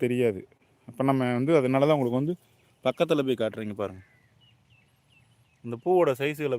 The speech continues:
பாருங்க. இந்த மல்லிகைப்பூவோட சைஸ் எப்படி இருக்குன்னு பாரு. இதனால தான் இந்த செடியோட விலை வித்தியாசம். இதெல்லாம் அந்த ஒரே கண்ணிலேயே பார்த்தீங்கன்னா கிட்டத்தட்ட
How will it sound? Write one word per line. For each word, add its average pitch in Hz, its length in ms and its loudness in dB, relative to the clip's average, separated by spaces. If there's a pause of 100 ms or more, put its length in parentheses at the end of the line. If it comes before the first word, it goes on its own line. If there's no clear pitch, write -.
பாருங்க. 110 220 -6
இந்த 110 120 -8
மல்லிகைப்பூவோட 127 520 -4
சைஸ் 127 260 -8
எப்படி 127 140 -8
இருக்குன்னு 107 280 -10
பாரு. 104 140 -14 (600)
இதனால 165 340 2
தான் 185 120 4
இந்த 143 160 -6
செடியோட 151 340 2 (100)
விலை 151 220 4
வித்தியாசம். 123 460 -8
இதெல்லாம் 156 280 2
அந்த 151 180 2
ஒரே 156 120 2 (100)
கண்ணிலேயே 147 320 -4
பார்த்தீங்கன்னா 139 340 -4
கிட்டத்தட்ட 135 440 -4